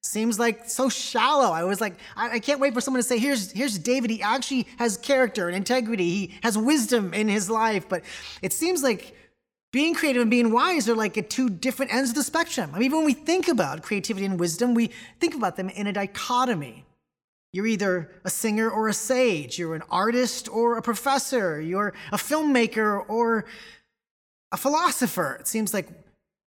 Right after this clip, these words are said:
wisdom would be more of a mind thing and creativity maybe more of a heart thing. But, but when you look at the way that God utilizes wisdom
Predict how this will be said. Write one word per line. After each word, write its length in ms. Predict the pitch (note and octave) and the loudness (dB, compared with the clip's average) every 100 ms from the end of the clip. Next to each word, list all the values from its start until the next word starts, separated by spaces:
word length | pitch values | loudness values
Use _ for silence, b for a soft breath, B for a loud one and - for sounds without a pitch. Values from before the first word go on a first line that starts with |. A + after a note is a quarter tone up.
| _ _ E3+ | _ _ -2
wisdom 380 | G#3 C#4 C4 | 0 2 2
would 100 | C4 | 2
be 80 | B3+ | 2
more 200 | B3+ C4 | 4 4
of 60 | C4 | 4
a 60 | |
mind 460 | B3+ C4 C4+ C#4 - | 4 4 4 2 2
thing 240 | C4 A#3+ | 2 2
and 80 | G#3 | 0
creativity 460 | - B3 - B3 C4 | 0 0 0 0 4
maybe 340 | C4 C4 A3 A3 | 2 2 -2 -4
more 220 | B3 C4 | 0 2
of 60 | A#3 | 0
a 40 | |
heart 300 | G3+ B3+ B3 | -2 -2 -2
thing. 300 | - F#3+ E3 | -2 -4 -2
But, 180 | F3 D#3+ | -4 -6
but 160 | G3 F3 | -8 -4
when 300 | G3+ C4+ D4 | -2 0 2
you 260 | D4 C4 B B B _ | 2 0 B B B _
look 340 | A3 D4+ F4 | -2 -2 -2
at 100 | D#4+ | -2
the 80 | A#3 | -2
way 280 | G#3+ G#3+ G#3 | -2 -2 -2
that 140 | F#3 | -4
God 320 | F#3+ F#3 E3 D#3+ | -4 -6 -8 -6
utilizes 640 | A3+ G#3+ G3 F#3 E3+ D3+ | -4 -4 -4 -6 -6 -6
wisdom 760 | E3 F#3+ E3 E3 D3 D3 B2 | -2 -2 -2 -8 -8 -8 -10